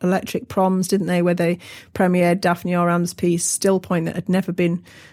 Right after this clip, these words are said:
performed. Um, so in a sense, I think it's a sort of, it's part of a movement where maybe it, is it us standing up and saying we want to be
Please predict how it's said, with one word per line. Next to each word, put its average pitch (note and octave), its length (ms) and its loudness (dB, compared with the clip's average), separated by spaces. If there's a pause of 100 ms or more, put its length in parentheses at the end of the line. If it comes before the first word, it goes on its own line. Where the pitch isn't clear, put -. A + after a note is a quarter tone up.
(140)
performed. F3+ 760 0 (320)
Um, F3+ 300 0
so F#3+ 180 2
in G#3+ 140 4
a G#3 80 2
sense, - 440 0
I F3+ 100 0
think G3 260 -2
it's F#3+ 240 -6
a - 20 -2
sort A#3 300 0
of, G3+ 340 -2
it's - 280 0
part G#3 360 -2
of F#3+ 580 0 (280)
a F#3+ 80 2
movement F#3+ 560 0
where F3+ 520 2 (440)
maybe F#3+ 540 2
it, - 220 -4
is G3 180 2
it F3+ 140 -2
us G3+ 180 0
standing F#3+ 420 0
up F#3+ 160 -2
and F#3+ 120 0
saying F#3+ 320 2
we F#3 100 2
want F#3 220 0
to F#3 100 -6
be F3+ 320 -2